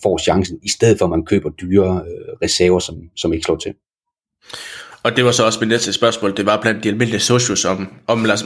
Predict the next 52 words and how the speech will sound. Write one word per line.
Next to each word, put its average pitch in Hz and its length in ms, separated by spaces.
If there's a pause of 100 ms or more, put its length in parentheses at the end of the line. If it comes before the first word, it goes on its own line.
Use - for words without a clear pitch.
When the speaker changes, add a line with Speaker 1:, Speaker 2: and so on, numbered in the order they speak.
Speaker 2:
La 110 120
Masia, 120 440
det, 107 280
det - 80
stadigvæk 123 380
vægtes 98 280
højt, 113 320
eller 98 140
man 92 120
skal 110 180
gå 127 160
efter 110 240
de 110 100
her 107 220
højt 123 200
profilerede 107 340
spillere. 104 300
Altså, 90 180
nu 107 100
sagde 110 200
du, 107 100
at, 87 140 (360)
at 113 80
Toni 110 220
Freixa 120 360
var 101 60
ude 110 120
med, 113 200
med 101 120
valgflæsk 110 560
med 104 100
at, 90 260 (100)
med 104 60
at 98 140
love, 107 400 (240)
øh, 90 280 (360)
Haaland 110 380
og, 85 360
og 104 100
Mbappé. 110 540 (360)
Men, 117 140 (120)
men 110 120 (100)
man 107 140
kan 117 100
jo - 20
bare, 110 160 (120)
man 107 100
må 110 120
bare 107 140
sige, 139 360
at, 98 160
at 98 120